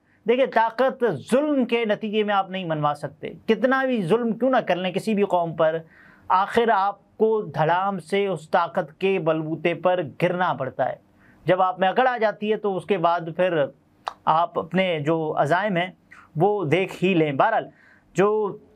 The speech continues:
इस्माइल हनिया से मुतल्लिक कुछ छोटी चीज़ें हैं, मैं आपके सामने बयान कर देता हूँ। छोटी से मुराद कि उनकी प-, जो शुरुआती ज़िंदगी है।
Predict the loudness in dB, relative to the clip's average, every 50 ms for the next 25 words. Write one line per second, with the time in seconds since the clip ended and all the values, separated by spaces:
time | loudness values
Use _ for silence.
0 | -4 -2 2 2 2 2 2 2 0 2 2 0 0 0 -2 -2 -2 0 0 0
1 | 0 0 0 -2 -4 -4 -4 -4 -6 -6 -4 -6 -4 0 0 0 0 0 -2 -2
2 | -2 0 0 0 0 0 0 0 0 -2 -2 -2 -2 -2 -2 -2 0 0 0 0
3 | 0 -2 -4 -2 -2 -2 -2 0 -2 -2 -2 -2 -2 -4 -4 -4 -2 -2 0 0
4 | 0 0 -2 -2 -4 -6 -4 -4 -4 -4 -6 -6 -6 -4 0 0 2 2 2 -2
5 | -4 -8 -16 -12 -4 0 0 0 0 0 -2 0 0 2 2 2 0 0 -2 -4
6 | -2 -2 -2 -2 0 0 2 2 0 0 -2